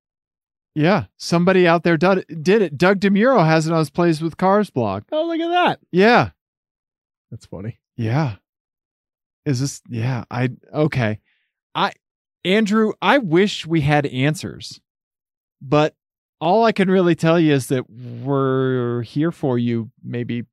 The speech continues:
Speaker 1: a month and a half later. <laughs> I don't know, man. I don't know. I'm just as confused. You know what?
Speaker 2: I've got nothing.
Speaker 1: This is, like,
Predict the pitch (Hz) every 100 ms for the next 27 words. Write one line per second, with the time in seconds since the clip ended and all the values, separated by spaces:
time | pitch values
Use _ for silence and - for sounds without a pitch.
0 | _ - 113 117 117 104 101 98 92 71
1 | 69 - - _ _ _ _ - - -
2 | 240 - 147 - - - - - _ _
3 | _ _ _ _ _ _ _ _ _ _
4 | _ _ - _ - 151 - 202 330 320
5 | 202 196 220 185 147 139 139 135 - _
6 | _ 135 170 214 202 202 143 - _ _
7 | _ _ _ _ _ _ _ _ 143 185
8 | 208 185 165 - 151 123 170 170 196 247
9 | 269 180 147 160 160 127 117 - 95 98
10 | _ _ _ 185 202 233 185 165 165 165
11 | 147